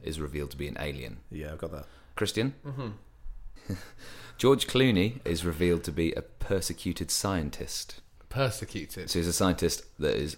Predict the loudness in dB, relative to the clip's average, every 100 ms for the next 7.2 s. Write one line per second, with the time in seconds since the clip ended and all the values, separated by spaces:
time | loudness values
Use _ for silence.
0 | -4 -2 0 -2 4 6 8 6 2 -4
1 | -4 -2 2 2 0 -2 -8 -8 -4 -2
2 | -4 -10 -20 -20 -12 -12 -8 4 6 8
3 | 6 4 2 4 4 6 4 4 4 4
4 | 4 4 2 2 0 2 2 0 -2 -2
5 | -6 -6 -6 -4 -4 -2 -2 -2 -6 -12
6 | -18 -20 -20 -20 -20 -20 -10 -2 -2 0
7 | -2 -2